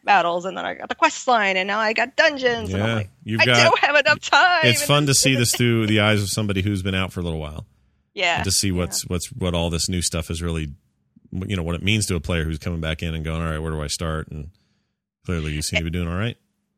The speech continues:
Speaker 1: And I sent a Scroll of Resurrection to, um, one of my second tunes that I had, I, I had, um, let it expire a long time ago.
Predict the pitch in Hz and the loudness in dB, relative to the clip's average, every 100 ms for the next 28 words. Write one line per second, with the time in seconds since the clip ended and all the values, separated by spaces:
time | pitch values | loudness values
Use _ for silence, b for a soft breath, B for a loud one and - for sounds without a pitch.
0 | - 233 220 - 254 233 - - 233 233 | 0 2 2 0 -4 -4 -8 -6 -4 -2
1 | 220 208 202 208 - - 196 202 - 208 | -2 -2 0 0 0 -2 -4 -6 -6 -6
2 | 196 196 - 185 175 175 175 180 _ _ | -4 -2 2 2 2 -2 -8 -14 _ _
3 | _ _ - 208 202 202 196 180 180 175 | _ _ -16 -4 -2 0 2 2 2 -2
4 | 208 - 214 214 170 - 226 196 165 165 | -4 0 0 0 -4 -6 -4 -4 -6 -10
5 | 180 - 185 175 196 175 170 _ _ _ | -12 -6 -2 0 2 0 -4 _ _ _
6 | _ _ _ _ - - - 185 185 165 | _ _ _ _ -6 -2 0 0 -2 -6
7 | 180 - - - - 156 151 - 185 175 | -16 -20 -20 -12 -8 -8 -10 -6 0 2
8 | 185 180 - 170 165 156 160 160 170 185 | 2 0 2 4 4 0 -2 -4 0 0
9 | 185 175 160 156 | 0 0 -2 -2